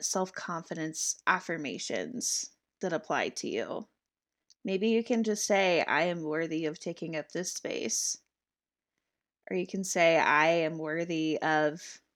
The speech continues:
setting boundaries, keeping boundaries, following through with boundaries."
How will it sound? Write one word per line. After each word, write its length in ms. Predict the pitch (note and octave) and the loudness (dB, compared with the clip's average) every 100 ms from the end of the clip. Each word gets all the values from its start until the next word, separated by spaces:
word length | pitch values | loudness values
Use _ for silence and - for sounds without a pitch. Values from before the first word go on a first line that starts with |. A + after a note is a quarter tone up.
| _ | _
setting 480 | - - F3 D#3 E3 | -8 -2 0 0 -4
boundaries, 840 | E3 C#3 C#3+ C3 G2+ F#2+ - - - _ - | -4 -2 -4 -4 -4 -4 -6 -8 -10 _ -20
keeping 600 | - - G3+ F#3+ D3 C#3+ | -16 -8 -6 -4 -4 -4
boundaries, 760 | G#3+ B2+ F2 - G2+ G2+ - - - _ _ | -6 -8 -8 -12 -10 -8 -8 -10 -14 _ _
following 500 | - F#3+ F3+ E3 E3+ | -4 0 2 0 -4
through 500 | - - E3+ E3+ F3 | -8 -10 -4 -2 -2
with 240 | E3 - | -4 -8
boundaries." 840 | - F2 F2 - - - - - - | -10 -10 -8 -8 -8 -6 -6 -6 -6